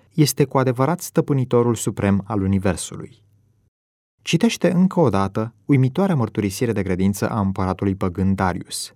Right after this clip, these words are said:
din textul de astăzi. Îmi place cum, în comentariul său la Cartea Psalmilor, Derek Kidner descrie misiunea lui Israel în calitate de ales al lui Dumnezeu.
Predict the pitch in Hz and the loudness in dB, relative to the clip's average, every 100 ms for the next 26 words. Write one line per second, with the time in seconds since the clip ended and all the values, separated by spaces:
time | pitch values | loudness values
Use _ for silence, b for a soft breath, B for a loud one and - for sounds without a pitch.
0 | - 110 87 113 - - 117 113 - - | -6 -4 0 -2 -2 -4 -2 -2 -4 -8
1 | - - 120 - - _ _ _ _ _ | -10 -16 -18 -20 -20 _ _ _ _ _
2 | _ _ - 147 156 - 180 - 98 101 | _ _ 0 4 4 4 2 2 0 2
3 | 92 120 104 113 104 101 156 160 - 147 | 2 2 0 2 2 2 0 0 0 0
4 | 117 95 98 95 - - 98 98 98 123 | 0 -2 -4 -4 -6 -4 -2 0 0 0
5 | - _ _ _ _ _ 120 151 202 196 | -6 _ _ _ _ _ 0 2 2 -2
6 | - - 98 92 98 107 - _ - 135 | -12 -6 -6 0 0 0 -2 _ 0 0
7 | - - 214 123 - 120 110 101 98 101 | 0 0 2 2 0 0 2 2 0 -2
8 | - 107 107 113 101 95 104 104 98 92 | -2 0 0 0 0 0 0 -2 0 0
9 | 98 - 113 101 98 101 95 - - - | 0 -2 -2 -2 2 2 0 -2 -12 -14